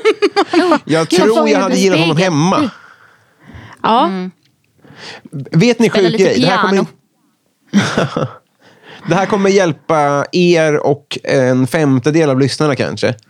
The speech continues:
Speaker 1: Mhm.
Speaker 2: Men nu har jag äntligen
Speaker 3: Mhm.
Speaker 2: kommit på vem det är Allan pratar som.
Speaker 1: Jaha, vem
Speaker 3: Mhm.
Speaker 1: kan det vara?
Speaker 2: Pelle Helgesson. Alltså, det är helt sjukt. Blunda och lyssna.
Speaker 3: Du,
Speaker 1: Jaha,
Speaker 3: det
Speaker 1: du.
Speaker 3: ligger något
Speaker 1: Ja,
Speaker 3: i
Speaker 1: det
Speaker 3: det.
Speaker 1: kan jag tänka mig.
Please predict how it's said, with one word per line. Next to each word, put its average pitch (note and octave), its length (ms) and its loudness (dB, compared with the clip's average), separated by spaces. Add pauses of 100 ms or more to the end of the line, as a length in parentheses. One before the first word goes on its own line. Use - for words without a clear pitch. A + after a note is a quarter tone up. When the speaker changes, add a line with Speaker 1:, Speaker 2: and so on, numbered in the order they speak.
(220)
Speaker 1:
Mhm. G#3 320 2
Speaker 2:
Men C#3+ 380 -2
nu D#3+ 240 2
har D#3+ 140 2
jag D3+ 180 0
äntligen C#3+ 440 0
Speaker 3:
Mhm. C3 80 0
Speaker 2:
kommit C#3 260 -2
på D3 280 0
vem C3 260 0
det C3+ 80 0
är B2 280 -2
Allan B2 580 0
pratar B2+ 420 -2
som. A#2 240 -8 (800)
Speaker 1:
Jaha, E3 640 0 (260)
vem A3+ 100 0
Speaker 3:
Mhm. G#3+ 160 0
Speaker 1:
kan F#3+ 100 0
det A3+ 120 0
vara? F#3+ 160 -2 (1080)
Speaker 2:
Pelle D#3 200 0
Helgesson. B2+ 500 -2 (600)
Alltså, D#3 160 0
det E3+ 80 2
är E3+ 80 4
helt D3+ 540 0
sjukt. C#3 280 2
Blunda E3 480 2
och D3+ 100 0
lyssna. C3 360 -2 (1000)
Speaker 3:
Du, C#4+ 60 2
Speaker 1:
Jaha, D4+ 520 0
Speaker 3:
det G#3+ 60 -4
Speaker 1:
du. F3 60 0
Speaker 3:
ligger A3 220 0
något A3 140 -2
Speaker 1:
Ja, B3+ 80 0
Speaker 3:
i A#3 40 2
Speaker 1:
det F#3 60 0
Speaker 3:
det. E3+ 60 0
Speaker 1:
kan F3 120 -2
jag C4+ 60 -2
tänka F4 220 -4
mig. F#3+ 200 -4